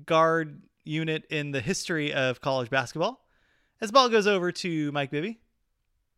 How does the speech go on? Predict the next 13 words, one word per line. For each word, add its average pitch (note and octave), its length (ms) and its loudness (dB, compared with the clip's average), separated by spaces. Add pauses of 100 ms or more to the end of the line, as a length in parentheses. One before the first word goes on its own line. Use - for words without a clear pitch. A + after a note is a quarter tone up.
(2500)
And D#3 120 -4
Ryan, E3+ 200 2
two A#3+ 160 -6
and C#4 80 -2
a G#3+ 40 0
half E3 160 -2
minutes C#3+ 280 -6
left. C3 440 -6 (100)
Arizona's F3+ 380 -2
still F3+ 240 -4
up C#3+ 100 -6
by A#2+ 100 -6
six. - 540 -14